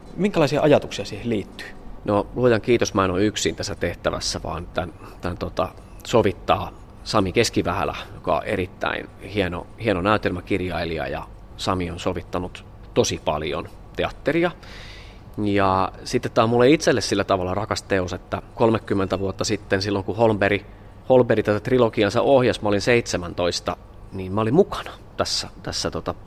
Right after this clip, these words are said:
Speaker 2: Pohjantähden alla, elikkä tässä ni-, trilogian toisessa osassa. Ja, ja tota, mut on sillä tavalla niin kuin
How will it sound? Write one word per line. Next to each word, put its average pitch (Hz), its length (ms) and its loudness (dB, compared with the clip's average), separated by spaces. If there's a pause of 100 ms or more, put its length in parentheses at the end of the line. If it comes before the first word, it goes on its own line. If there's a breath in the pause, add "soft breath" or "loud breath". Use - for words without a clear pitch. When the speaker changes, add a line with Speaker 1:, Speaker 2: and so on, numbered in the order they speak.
(140)
Speaker 2:
Pohjantähden 92 580 4
alla, 82 320 -2 (100)
elikkä 85 280 -8
tässä - 280 -6
ni-, - 120 -10 (640)
trilogian 101 460 4
toisessa 113 580 4
osassa. - 480 -6
Ja, 85 140 -8 (720 loud breath)
ja 85 180 -6
tota, 80 340 -2
mut 127 200 4
on 113 80 6
sillä 135 240 4
tavalla 107 380 4
niin 110 180 0
kuin 120 260 2